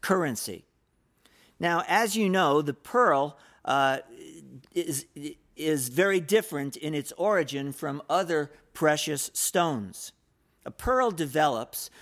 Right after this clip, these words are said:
when a grain of sand finds its way into the shell of an oyster and then cuts that tender membrane to the quick. In reaction to that intrusion, the little organism secretes this milky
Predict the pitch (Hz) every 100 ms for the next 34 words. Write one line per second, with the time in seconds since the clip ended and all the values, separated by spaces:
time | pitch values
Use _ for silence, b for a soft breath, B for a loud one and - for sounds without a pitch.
0 | B 156 160 165 135 117 151 190 208 208
1 | 151 135 - 208 196 139 139 - 170 180
2 | 202 165 - 160 - 147 160 160 165 156
3 | 180 180 165 - 170 143 151 147 135 143
4 | 151 160 180 - 110 113 131 B B -
5 | 147 160 156 - - 247 262 - - b
6 | - 143 143 - - 190 190 175 170 -
7 | 135 151 151 147 143 139 143 B B -
8 | 147 143 - 214 131 - - _ _ _
9 | _ _ b b b b _ 185 180 170
10 | 175 214 226 - 185 190 170 165 156 147
11 | - 269 269 160 147 151 160 175 175 -
12 | 175 175 165 160 151 160 147 165 - -
13 | 180 175 - 147 147 - b b 127 156
14 | 214 202 196 185